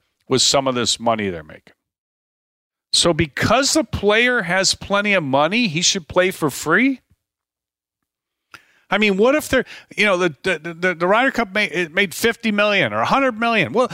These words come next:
what if the Ryder Cup made two hundred million? Should the players get any of it? What if the Ryder Cup made five hundred million? Should the players get any of it? I mean, what if the,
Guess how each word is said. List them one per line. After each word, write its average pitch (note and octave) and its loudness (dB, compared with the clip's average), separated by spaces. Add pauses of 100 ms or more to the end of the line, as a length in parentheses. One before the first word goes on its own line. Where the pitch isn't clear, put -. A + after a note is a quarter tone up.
(120)
what C#4+ 2
if D#4+ -2
the D4+ 0
Ryder C4+ 0
Cup A3 -2
made G3 -2
two A3 2
hundred C#3 2
million? F#2+ -6
Should A#2 -4
the A#2 -2
players D#3+ 0
get F3 0
any G3 0
of A#3+ 0
it? C#4 -2 (440)
What C4+ 4
if - -2
the D#4 2
Ryder C#4+ 0
Cup - -4
made A#3 -2
five B3+ -2
hundred F#3 0
million? G#2 -2
Should B2 -2
the A2+ -4
players E3+ 0
get C#3 -2
any E3+ -2
of C4+ 0
it? C#4 -4 (880)
I G3+ 4
mean, G#3+ 2
what C#4+ 6
if F#4 -2
the, F4 0